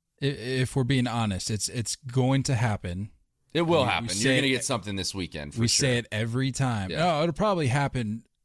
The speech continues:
Speaker 1: minutes after I post. I mean, that's kind of the
Speaker 2: <laughs>
Speaker 1: running joke on this podcast. We, we
Speaker 2: Yeah.
Speaker 1: always, we're always, we're never breaking news. We're, we're
Speaker 2: No.
Speaker 1: pre-breaking news.
Speaker 2: It's all good.
Speaker 1: But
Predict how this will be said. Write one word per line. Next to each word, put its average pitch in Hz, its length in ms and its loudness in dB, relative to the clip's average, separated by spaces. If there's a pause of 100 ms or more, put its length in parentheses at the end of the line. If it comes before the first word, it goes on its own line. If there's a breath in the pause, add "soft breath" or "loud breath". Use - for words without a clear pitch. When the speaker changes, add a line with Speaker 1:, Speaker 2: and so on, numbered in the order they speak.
(140)
Speaker 1:
minutes 143 680 2
after 135 280 0
I 139 80 0
post. 98 360 -4
I 104 100 -4
mean, 101 160 -2
that's 104 260 -2
kind 120 100 0
of 107 140 -2
the 123 80 4
Speaker 2:
<laughs> - 0 -
Speaker 1:
running 127 340 4
joke 117 260 0
on 104 120 0
this 98 120 0
podcast. 90 640 -6
We, 98 180 -2
we 98 160 -4
Speaker 2:
Yeah. 98 80 -2
Speaker 1:
always, 101 380 -2 (420)
we're 110 160 0
always, 107 500 0
we're 123 80 2
never 143 220 4
breaking 127 560 2
news. 95 360 -2
We're, 104 400 0
we're 107 260 0
Speaker 2:
No. 82 260 0 (240)
Speaker 1:
pre-breaking 101 1200 0
news. 87 480 -8
Speaker 2:
It's - 140 -8
all 120 140 0
good. 113 340 -2 (360)
Speaker 1:
But 101 300 0